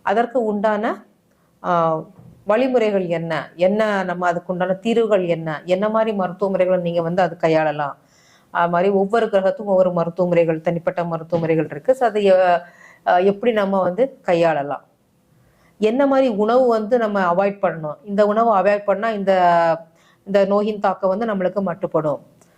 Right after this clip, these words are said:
அடுத்ததாக இந்த கிரகம் என்ன மாதிரி உங்க ஜாதகத்துல பலமா இருக்கா? இப்ப சந்திரனுக்கு இப்ப நான் சொன்னேன் திருவோணம் வந்து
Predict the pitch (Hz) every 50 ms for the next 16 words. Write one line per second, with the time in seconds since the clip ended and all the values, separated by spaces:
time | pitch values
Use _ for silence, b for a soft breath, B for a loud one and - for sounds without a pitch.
0 | b b b b - 202 196 247 247 247 247 247 247 262 247 254 240 202 220 214
1 | 208 214 254 262 247 214 196 196 196 214 247 247 247 240 233 226 226 214 202 202
2 | 202 202 196 190 190 185 185 185 190 202 196 202 226 220 185 165 170 165 180 190
3 | 202 202 185 160 151 - 143 139 - - - - 175 - - 202 196 196 208 214
4 | 208 202 196 196 190 190 180 - 196 208 233 226 214 208 208 202 202 196 185 180
5 | 180 180 175 175 170 220 277 269